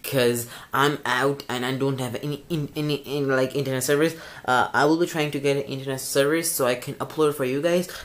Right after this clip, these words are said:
And as I go, I told you guys, I got a haircut. Yeah, it looked nice. And yeah, tomorrow I'm going to Sialkot. I'm going on a wedding, man. I'm going on a wedding. Okay, sorry for that. As always, guys, I'm just going, I told you, I'm going to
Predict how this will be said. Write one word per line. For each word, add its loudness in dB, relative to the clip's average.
And 2
as 4
I 4
go, 0
I 4
told -2
you -2
guys, 2
I -2
got 2
a -2
haircut. -2
Yeah, -4
it -14
looked -6
nice. -2
And -8
yeah, -8
tomorrow -4
I'm -6
going -6
to -6
Sialkot. -8
I'm -12
going -10
on -6
a -6
wedding, -6
man. -4
I'm -2
going -2
on 0
a 0
wedding. 2
Okay, -8
sorry -6
for -14
that. -6
As -2
always, 2
guys, 0
I'm 0
just -2
going, -2
I 2
told -4
you, -2
I'm -6
going 0
to -8